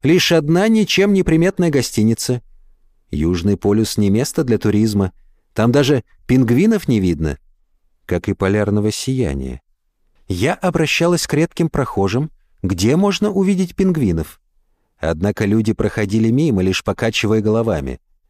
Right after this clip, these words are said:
Они не понимали моих слов. Тогда я попробовала нарисовать фигуру пингвина, но люди по-прежнему проходили мимо,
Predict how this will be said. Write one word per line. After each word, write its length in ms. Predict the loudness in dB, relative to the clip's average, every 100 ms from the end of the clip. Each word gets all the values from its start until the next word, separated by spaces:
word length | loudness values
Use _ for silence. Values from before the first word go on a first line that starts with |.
| _
Они 280 | -6 -2 0
не 140 | 0
понимали 520 | 0 0 0 0 0 -2
моих 260 | -2 -4
слов. 460 | -4 -6 -6 -10 _ _ _ _ _ _ _
Тогда 240 | -2 2
я 100 | 2
попробовала 580 | 2 0 0 2 2 2
нарисовать 520 | 4 2 0 0 0
фигуру 400 | 0 0 4 2
пингвина, 600 | 2 2 2 2 2 0 -6 _ _ _ _
но 160 | -2 0
люди 260 | 0 0
по-прежнему 720 | -2 -2 0 0 0 0 0 0
проходили 580 | -2 -2 -2 0 2 2
мимо, 400 | 2 2 0